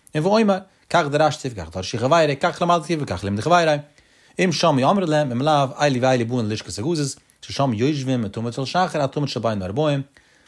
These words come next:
מיר זיצן דארט אין דער לשכת גזוז, בית דין, מיר זיצן דארט, מיר רעדן פון עין אלף. מיר זיצן דארט jeden Tag, פון אין דער פרי ביז אין דער אוונט. און בשבת איז ער ווי יום טובים, יושבין בחיל, מיר זיצן אן אנדערע פלאץ. רשי זאגט, זאל זיין, אז סימן, מען זאל וויסן, מיר זיצן נישט דארט פאר דעם תורה, ווי באלד,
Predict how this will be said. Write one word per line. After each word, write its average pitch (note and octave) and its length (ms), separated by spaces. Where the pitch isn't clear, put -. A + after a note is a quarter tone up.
מיר A2 100
זיצן D#3 280
דארט D#3 200
אין B2+ 60
דער C3 100
לשכת D3 160
גזוז, B2 460
בית C#3+ 180
דין, A2 100
מיר C3 140
זיצן C3 120
דארט, B2 240
מיר G#2+ 220
רעדן B2+ 140
פון A2 120
עין A2+ 160
אלף. C3 320
מיר G#2 160
זיצן D#3+ 140
דארט C3 180
jeden C#3+ 380
Tag, F3 300
פון D#3+ 100
אין C#3 80
דער A2+ 80
פרי D#3 220
ביז B2+ 140
אין A2+ 60
דער F#2 100
אוונט. D2+ 220
און G2 80
בשבת F2+ 240
איז A2+ 280
ער F#2+ 60
ווי A#2 80
יום D3+ 120
טובים, G#3 400
יושבין D3+ 480
בחיל, C3 420
מיר C3 120
זיצן B2 200
אן A#2+ 60
אנדערע D3 260
פלאץ. A#2+ 520
רשי C3 280
זאגט, C3+ 240
זאל G#2+ 120
זיין, A#2+ 180
אז G2 60
סימן, D3 260
מען G#2+ 80
זאל G2 120
וויסן, A#2+ 340
מיר G2+ 200
זיצן D3 160
נישט G#2+ 100
דארט B2+ 160
פאר F#2+ 180
דעם F#2+ 140
תורה, D3+ 180
ווי - 800
באלד, A2+ 340